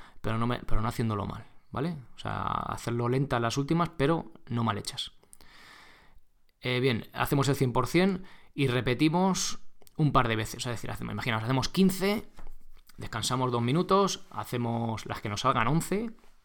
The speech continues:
descansamos dos minutos y hacemos las que nos salgan, ¿vale? Si te quedas con, con ganas, puedes ir a por una cuarta serie o una quinta,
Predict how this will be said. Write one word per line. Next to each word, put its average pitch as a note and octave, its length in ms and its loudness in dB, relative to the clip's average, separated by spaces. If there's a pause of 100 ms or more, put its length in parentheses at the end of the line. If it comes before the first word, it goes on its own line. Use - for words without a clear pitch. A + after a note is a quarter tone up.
(420)
descansamos A#2+ 380 -4
dos A2+ 80 0
minutos C3 260 -2
y - 20 0
hacemos B2+ 240 -2
las A2+ 100 -2
que - 80 -6
nos G#2+ 100 -4
salgan, G#2+ 360 -6
¿vale? F3 220 0 (1120)
Si - 140 -4
te G#2+ 120 -6
quedas C#3 200 0
con, C#3+ 220 -2
con C3+ 160 2
ganas, D3 340 0 (540)
puedes C3 300 4
ir C3 120 4
a A2+ 100 0
por G#2 500 0
una A2 160 2
cuarta A2 260 0
serie A#2+ 200 0
o A2+ 60 2
una G#2+ 180 0
quinta, G#2 320 -2